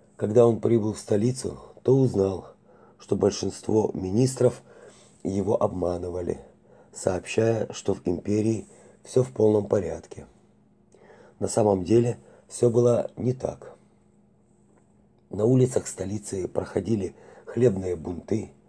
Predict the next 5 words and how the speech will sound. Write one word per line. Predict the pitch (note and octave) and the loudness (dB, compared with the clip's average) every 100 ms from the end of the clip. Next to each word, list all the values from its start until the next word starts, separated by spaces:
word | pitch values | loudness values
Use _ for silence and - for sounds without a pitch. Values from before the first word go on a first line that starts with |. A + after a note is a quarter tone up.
| - - _ _ - | -20 -20 _ _ -10
антивоенные | - G#2 A#2+ A#2 B2+ A#2+ F2+ E2+ | -2 0 4 6 6 4 2 -4
митинги, | F#2 A2+ A2 G2 F2 E2 - _ _ _ - | -4 -2 -2 -6 -8 -14 -18 _ _ _ -8
демонстрации | G#2+ G#2+ G2+ - A2+ B2 - G2 F2+ | 0 2 2 0 2 2 0 -8 -8
и | - E2+ | -8 -10
стачки | - - B2 A#2+ - G#2 | -4 4 4 4 -8 -8